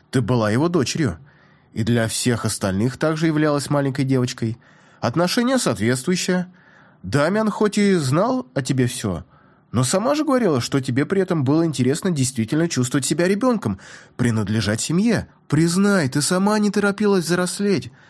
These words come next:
несмотря на прожитые года. Затем к нему пришла болезнь. Тебе пришлось спешно вспоминать, что ты взрослая личность, принимать самостоятельно важные решения. Но при этом особо разнообразного общения ни с кем не было.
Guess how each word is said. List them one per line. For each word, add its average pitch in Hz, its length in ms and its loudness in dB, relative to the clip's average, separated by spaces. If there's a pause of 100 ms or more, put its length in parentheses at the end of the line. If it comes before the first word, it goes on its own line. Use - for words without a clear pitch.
несмотря 170 480 0
на 135 120 0
прожитые 120 460 -2
года. 123 400 -2 (540)
Затем 107 440 -2
к - 80 -6
нему 202 240 2
пришла 180 360 0
болезнь. 127 560 -2 (540)
Тебе 123 280 0
пришлось 190 400 -2
спешно 165 540 -2 (280)
вспоминать, 160 600 0
что - 180 -2
ты 175 320 0 (220)
взрослая 123 600 0
личность, 156 640 -2 (320)
принимать 143 400 2
самостоятельно 135 760 0
важные 143 440 0
решения. 131 680 0 (400)
Но 113 200 0
при 135 180 0
этом 170 280 0
особо 170 320 -2
разнообразного 156 600 0
общения 139 380 -2
ни 151 120 2
с 123 80 -4
кем 101 240 -2
не 101 160 0
было. 165 300 -2